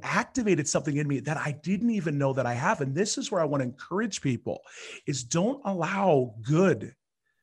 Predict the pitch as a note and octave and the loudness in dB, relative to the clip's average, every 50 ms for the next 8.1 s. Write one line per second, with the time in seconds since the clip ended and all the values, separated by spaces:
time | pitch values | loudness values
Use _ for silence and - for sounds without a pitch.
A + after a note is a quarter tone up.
0 | _ _ _ _ _ - - F3+ C3 E3 E3+ D#3 D3+ C#3+ C#3 - - - - - | _ _ _ _ _ 4 4 4 6 4 2 2 2 2 0 -2 -6 -8 0 2
1 | - - D3 D#3+ D#3 C#3+ C#3 C3+ A#2+ G#2 - - _ - - C3 A#2+ A2+ - - | 4 4 4 2 2 2 2 0 0 -4 -10 -18 _ -6 -4 -4 -4 -4 -4 -4
2 | - - E3+ F#3+ G3 D#3 G#2 G2 C#3 - - - F#3 F#3 F3 - C#3+ D3+ F#3 G#3 | -2 -2 0 0 0 0 -2 -4 -6 -8 -4 -2 0 0 2 2 2 2 2 2
3 | - - D#3+ C#3 C#3 - - C3+ C#3 C#3 - E3+ E3 E3+ - D#3 C#3 - B2+ A#2 | 2 2 2 2 2 2 0 0 -2 0 2 2 2 2 2 0 0 0 0 0
4 | B2+ B2 A#2 - - A#2+ A#2+ A2+ - - D3+ D3 - - B2+ A#2 - - - - | 0 0 0 -2 -4 -6 -6 -6 -4 -4 -4 -2 -4 -4 -6 -6 -6 -6 -4 0
5 | D3 F#3+ G3+ F3 C3+ - - - - - - - - - - - - - E3 D3+ | 2 4 4 4 2 0 -4 -10 -10 -12 -14 -20 -20 -20 -20 -20 -4 0 0 2
6 | - E3+ D3+ C#3 B2+ A2 C3+ D#3 F#3 G#3 A3+ F#3 - - - D3+ D#3 E3 F#3+ F#3 | 4 2 2 2 0 0 2 4 4 4 4 2 0 2 2 2 4 4 4 2
7 | C#3+ A2 C#3 C#3 C#3+ C3+ C3+ B2 A#2 G#2 G#2 A2+ A#2+ E3+ G3 - - - - - | 2 2 2 2 4 2 2 0 0 -2 -2 0 0 0 0 -2 -4 -6 -6 -6
8 | - | -10